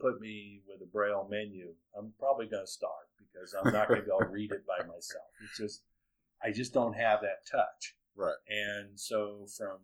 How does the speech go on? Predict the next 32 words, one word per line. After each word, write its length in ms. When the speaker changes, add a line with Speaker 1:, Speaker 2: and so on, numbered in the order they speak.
Speaker 1:
nineteen 420
ninety-eight 720
until 380
about 260
two 160
thousand 380
and 80
five, 500
um, 400
I 160
was 160
struggling 600
trying 460
to 60
label, 600
you 60
know, 80
file 360
folders 480
in 80
my 100
office 680
and 60
documents, 720
uh, 320
with 180
simple 680
little 360
codes 280
I 120
made 320
up 300